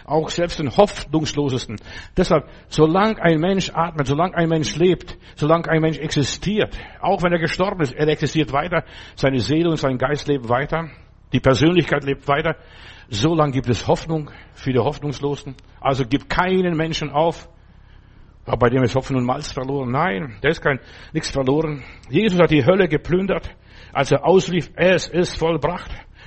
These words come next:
Und das gilt für diesseits und für jenseits. Er hat die Hölle durchlebt. Er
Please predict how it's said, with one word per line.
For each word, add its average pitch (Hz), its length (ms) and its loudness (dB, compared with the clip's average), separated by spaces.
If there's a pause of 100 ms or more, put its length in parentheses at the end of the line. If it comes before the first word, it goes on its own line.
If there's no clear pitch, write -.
(120)
Und 143 140 0
das 135 120 2
gilt 151 140 0
für 127 160 0
diesseits 160 500 0
und 143 200 -2
für 127 100 0
jenseits. 156 640 -6 (1120)
Er 139 180 0
hat 135 120 -2
die 123 80 2
Hölle 143 200 4
durchlebt. 127 520 -4 (560)
Er 160 340 6